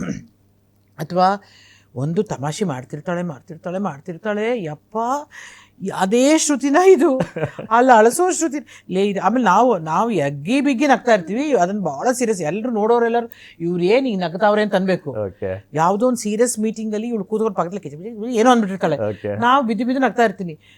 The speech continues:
Speaker 1: ನನಗ್ ನಗು-, ನಂಗ್ ನಿನ್ ಗೊತ್ತು, ನಂಗ್ ನಗಕ್ ಶುರು ಮಾಡಿದ್ರೆ ನಿಲ್ಸಕ್ ಬರಲ್ಲ.
Speaker 2: ನಿಲ್ಸಕ್ಕಾಗಲ್ಲ.
Speaker 1: So, ನಾನ್ ನಗ್ತಾ ಇರ್ತೀನಿ, ಇವ್ಳು ಸೀರಿಯಸ್ ಆಗಿರ್ತಾಳೆ. ನಾನು ಆಮೇಲೆ, "ಏ, ನೀ-, ಇವ್ಳೇ ಹೇಳಿದ್ದು ಅಂತ ಹೆಂಗ್ ಹೇಳೋದು?" ಅಂತ ನನಗೆ. ಅಂದ್ರೆ ಅಷ್ಟು ತದ್ವಿರುದ್ಧವಾದ ವ್ಯಕ್ತಿತ್ವ, ಅಂದ್ರೆ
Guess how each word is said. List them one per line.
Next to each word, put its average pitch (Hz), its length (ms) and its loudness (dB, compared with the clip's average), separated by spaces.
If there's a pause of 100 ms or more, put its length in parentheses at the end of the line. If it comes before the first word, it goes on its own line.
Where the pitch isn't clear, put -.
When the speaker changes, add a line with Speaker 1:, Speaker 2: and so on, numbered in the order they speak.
(120)
Speaker 1:
ನನಗ್ 240 260 0
ನಗು-, 180 340 -2
ನಂಗ್ 165 240 -4
ನಿನ್ 185 220 -6
ಗೊತ್ತು, 185 260 0
ನಂಗ್ 202 220 2
ನಗಕ್ 196 300 0
ಶುರು 233 280 2
ಮಾಡಿದ್ರೆ 330 400 -2
ನಿಲ್ಸಕ್ 262 400 -2
ಬರಲ್ಲ. 202 200 0
Speaker 2:
ನಿಲ್ಸಕ್ಕಾಗಲ್ಲ. 113 440 0 (580)
Speaker 1:
So, 330 460 0
ನಾನ್ 330 320 0
ನಗ್ತಾ 302 280 -4
ಇರ್ತೀನಿ, 403 320 -2
ಇವ್ಳು 440 380 4 (360)
ಸೀರಿಯಸ್ 427 680 6
ಆಗಿರ್ತಾಳೆ. 392 380 2
ನಾನು 339 200 0
ಆಮೇಲೆ, 349 380 0
"ಏ, 381 40 6
ನೀ-, 269 320 -2
ಇವ್ಳೇ 254 320 0
ಹೇಳಿದ್ದು 262 280 0
ಅಂತ 247 140 0
ಹೆಂಗ್ 233 180 4
ಹೇಳೋದು?" 247 220 8
ಅಂತ 226 140 0
ನನಗೆ. 196 400 2 (600)
ಅಂದ್ರೆ 226 260 4
ಅಷ್ಟು 320 680 2
ತದ್ವಿರುದ್ಧವಾದ 247 840 4
ವ್ಯಕ್ತಿತ್ವ, 160 640 -2
ಅಂದ್ರೆ - 800 -10